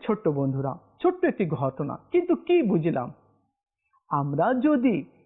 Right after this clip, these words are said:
কারো ক্ষতি করি, তাহলে আমাদের ক্ষতি অনিবার্য আছে,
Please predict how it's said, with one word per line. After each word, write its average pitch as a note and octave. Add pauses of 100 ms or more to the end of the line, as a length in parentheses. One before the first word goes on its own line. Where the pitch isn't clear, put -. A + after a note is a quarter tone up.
(120)
কারো F3+
ক্ষতি A#3
করি, D#4 (340)
তাহলে F#3+ (100)
আমাদের C#3
ক্ষতি A#3 (100)
অনিবার্য D#3
আছে, D3